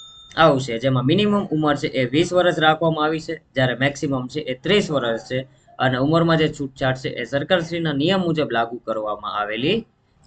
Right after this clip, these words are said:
તો મિત્રો, આઈ બી પી એસ ની જે આ ભરતી આવે છે તેમાં બે પરીક્ષા લેવામાં આવે છે, પ્રિલિમ્સ અને મેઇન.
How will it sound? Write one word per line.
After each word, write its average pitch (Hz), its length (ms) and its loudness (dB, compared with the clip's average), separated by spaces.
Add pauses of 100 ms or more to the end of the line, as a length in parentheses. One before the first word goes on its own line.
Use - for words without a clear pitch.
(180)
તો 151 80 4
મિત્રો, 151 300 2
આઈ 135 200 6
બી 196 120 4
પી 196 140 2
એસ 190 200 2
ની 196 100 2
જે 175 120 6
આ 165 100 8
ભરતી 143 340 4
આવે 123 240 2
છે 139 140 -4 (120)
તેમાં 143 220 2
બે 175 180 8
પરીક્ષા 151 380 2
લેવામાં 113 400 0
આવે 110 160 0
છે, 107 140 -6
પ્રિલિમ્સ 185 580 4
અને 147 280 6
મેઇન. 143 360 6